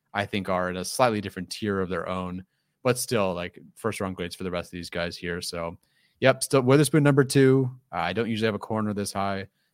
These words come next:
but Witherspoon, Gonzalez, and Porter Junior, three corners in my top five. Um, love 'em, honestly. And then again, Banks made fifteenth for me. It, the class is that good.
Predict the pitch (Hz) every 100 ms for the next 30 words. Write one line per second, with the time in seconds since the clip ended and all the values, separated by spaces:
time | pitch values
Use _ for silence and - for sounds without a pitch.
0 | _ 98 107 107 107 98 95 95 95 92
1 | 90 95 127 123 110 104 92 95 95 -
2 | 117 120 110 104 101 95 92 95 90 -
3 | 82 82 82 _ _ _ _ _ 92 87
4 | 87 82 _ 117 120 90 87 _ _ 107
5 | 92 - 87 92 92 92 95 92 87 87
6 | - - 92 87 - 87 87 _ - 101
7 | 92 87 - 85 85 82 _ _ _ _
8 | 113 113 - 123 113 104 101 98 85 82